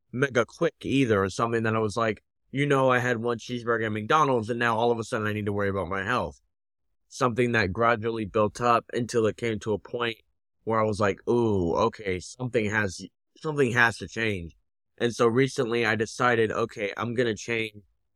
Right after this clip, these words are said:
some different factors in my life." Uh, and there's a few big ones that I feel like I wanted to focus on. I wanted to focus on sleep, hydration, water intake, food, but not exactly what I was eating, but when I was eating,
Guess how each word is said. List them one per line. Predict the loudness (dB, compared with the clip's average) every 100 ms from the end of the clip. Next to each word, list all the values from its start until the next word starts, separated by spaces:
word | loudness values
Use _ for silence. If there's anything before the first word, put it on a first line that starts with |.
| _
some | -4 0
different | 2 2 0 -2
factors | 4 4 4 -2 -2
in | -4
my | -2
life." | 0 0 -2 -6 -12
Uh, | -4 -4 -2
and | -2 -2
there's | -2 -4 -4
a | -8
few | -2 -2
big | 2 -2 0
ones | -2 -2 -6 -4
that | -2
I | -2
feel | 0 0
like | 0 0
I |
wanted | 0 0 -4
to | -2
focus | 0 0 -2 -6
on. | -6 -6 -6
I | -4
wanted | -2 -2
to | -4
focus | -4 -6 -6
on | -4 -4
sleep, | -6 -2 2 2 2 -6 _ _ _ _ _ _ -8
hydration, | 0 0 4 2 2 -2 -2
water | 2 4 4
intake, | 0 -4 -2 -4 -4 _ _ _ _ _ _ _ _ _
food, | 2 2 2
but | 2
not | 2 0 -2 -4
exactly | -4 0 0 2
what | 0 4 4
I | 4
was | 2 0
eating, | -4 -4 -4
but | -4 -4
when | -2 -4 -2
I | -2
was | -4 -6
eating, | -4 -2 -2 -4